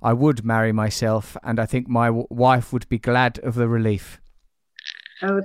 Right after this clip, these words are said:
Speaker 2: thank you. Gi-, uh, give her a big hug and make her breakfast Sunday morning.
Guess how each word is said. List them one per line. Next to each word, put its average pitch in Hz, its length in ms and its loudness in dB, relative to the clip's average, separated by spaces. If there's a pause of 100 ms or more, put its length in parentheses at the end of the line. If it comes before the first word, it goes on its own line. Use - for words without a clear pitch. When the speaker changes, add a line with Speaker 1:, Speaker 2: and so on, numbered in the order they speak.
Speaker 2:
thank 196 320 -2
you. 202 100 4
Gi-, 196 340 -6 (280)
uh, 190 320 -2 (400)
give 208 220 2
her 220 280 4
a 202 60 0
big 214 300 0
hug 208 480 -2 (500)
and 196 420 -2
make 202 420 2
her 208 280 0
breakfast 196 880 -2
Sunday 196 380 0
morning. 185 640 -2